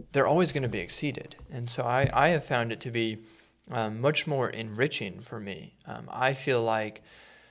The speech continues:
there is that holy exhaustion, but, um, there's a joy,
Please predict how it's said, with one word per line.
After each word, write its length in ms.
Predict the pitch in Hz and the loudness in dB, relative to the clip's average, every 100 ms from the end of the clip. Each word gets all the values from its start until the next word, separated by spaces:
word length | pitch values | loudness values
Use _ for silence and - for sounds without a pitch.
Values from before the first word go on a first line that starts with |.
| _ _ | _ _
there 100 | 131 131 | 6 6
is 120 | 127 | 6
that 160 | 127 | 4
holy 320 | 120 123 113 107 | 4 2 2 -2
exhaustion, 720 | 107 110 110 117 - 139 127 | -2 0 0 0 -4 -2 0
but, 300 | 113 - - | 0 -2 -6
um, 420 | 113 101 92 104 120 _ _ _ | -4 -4 -4 -10 -14 _ _ _
there's 160 | 127 113 | -4 -4
a 40 | 107 | -4
joy, 600 | - 120 127 98 78 | -2 0 2 0 -2